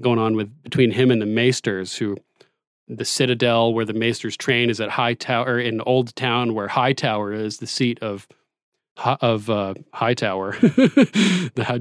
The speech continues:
Hightower house. So it could make sense that they're kind of colluding together, uh, if they have similar goals. And, uh, as,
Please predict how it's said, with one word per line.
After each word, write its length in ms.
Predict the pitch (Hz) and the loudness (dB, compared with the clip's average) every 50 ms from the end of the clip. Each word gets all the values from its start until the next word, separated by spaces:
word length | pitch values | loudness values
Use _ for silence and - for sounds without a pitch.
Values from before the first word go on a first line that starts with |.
| - | 0
Hightower 420 | - 160 139 127 - 127 127 120 113 | 0 0 0 2 0 0 2 2 2
house. 220 | 117 123 127 - | 2 2 0 0
So 300 | - - - 123 113 104 - - - - - - _ _ _ | -2 0 2 2 2 0 -2 -8 -18 -20 -20 -20 _ _ _
it 120 | - 120 - | -6 -6 2
could 160 | - 151 135 | 2 4 4
make 220 | 131 123 110 - | 4 2 2 0
sense 320 | - - - 120 113 107 - - | -2 -2 -2 0 -2 -2 -4 -6
that 120 | 113 104 | -6 -2
they're 160 | - 113 110 101 | 0 -2 -2 -2
kind 200 | - - 110 110 | -4 -4 -2 -2
of 200 | 107 101 - - | -2 -2 -4 -4
colluding 460 | - 127 120 120 123 117 113 110 107 | 0 2 4 4 4 4 4 2 0
together, 640 | 110 98 101 110 110 110 110 104 101 98 95 - - - | 0 -2 -2 -2 -2 0 -2 -2 -4 -4 -6 -10 -14 -12
uh, 280 | - 110 101 98 92 95 - - _ _ _ _ _ | -10 -8 -8 -8 -10 -12 -14 -18 _ _ _ _ _
if 100 | 139 - | -10 -6
they 120 | - 113 | -4 -2
have 200 | 104 104 98 - | -2 -2 -2 -4
similar 400 | - - 127 117 110 107 101 95 | -2 0 2 2 2 0 -2 -4
goals. 560 | 92 - 113 107 110 110 107 101 98 - - - _ _ _ _ _ _ _ _ _ _ _ _ _ _ _ _ - _ | -4 -2 0 2 2 2 0 0 -2 -6 -10 -14 _ _ _ _ _ _ _ _ _ _ _ _ _ _ _ _ -14 _
And, 220 | - 113 107 101 101 | -4 -2 -2 -2 -2
uh, 160 | 107 101 98 101 - _ _ _ - - - - _ _ _ | -4 -6 -6 -8 -14 _ _ _ -20 -20 -20 -20 _ _ _
as, 360 | 135 131 127 123 113 - - | -2 0 0 2 0 0 -2